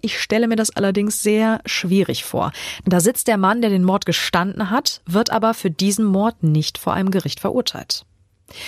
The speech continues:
Insgesamt, da war der Druck auf das Gericht bei diesem Prozess wohl sehr hoch und der Vorsitzende wollte sich eben auf keinen Fall einen Revisionsgrund einfangen.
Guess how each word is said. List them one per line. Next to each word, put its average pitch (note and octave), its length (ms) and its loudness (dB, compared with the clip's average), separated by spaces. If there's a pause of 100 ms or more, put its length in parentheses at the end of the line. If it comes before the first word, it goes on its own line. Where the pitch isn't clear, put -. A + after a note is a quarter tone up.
(320)
Insgesamt, F#3 500 0
da D#3 100 2
war F#3 100 2
der G3+ 180 2
Druck F#3 380 0
auf - 100 -2
das F#3+ 180 -2
Gericht - 440 -2
bei F3 120 0
diesem E3+ 200 0
Prozess - 460 -2
wohl E3+ 280 2
sehr F#3 560 0
hoch G3 440 0
und F#3 400 2
der F#3 100 2
Vorsitzende G3+ 720 0
wollte F3+ 280 2
sich E3+ 200 -2
eben E3+ 220 2
auf - 220 -4
keinen F3+ 380 0
Fall D3+ 400 -2
einen D#3 280 2
Revisionsgrund D#3+ 840 0
einfangen. - 520 -6